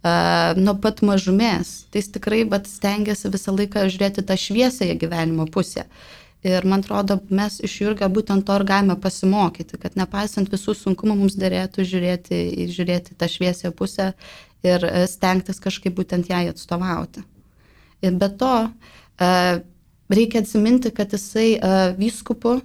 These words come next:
Vilniaus vyskupu tapo tikrai, na, pačiais sunkiausiais vyskupystės, vyskupystės, e, vyskupystėj metu.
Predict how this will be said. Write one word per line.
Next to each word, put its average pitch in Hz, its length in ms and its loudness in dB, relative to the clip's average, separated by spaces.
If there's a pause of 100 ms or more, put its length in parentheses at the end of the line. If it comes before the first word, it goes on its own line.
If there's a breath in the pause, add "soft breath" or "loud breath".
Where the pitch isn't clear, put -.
Vilniaus 208 320 0
vyskupu 214 480 -4
tapo 202 400 -2
tikrai, 220 380 0
na, 202 180 -2
pačiais 214 600 -2 (100)
sunkiausiais 196 800 0
vyskupystės, 196 880 -2 (100)
vyskupystės, 190 720 -4 (480 loud breath)
e, 175 160 4 (160)
vyskupystėj 190 560 0
metu. 180 380 4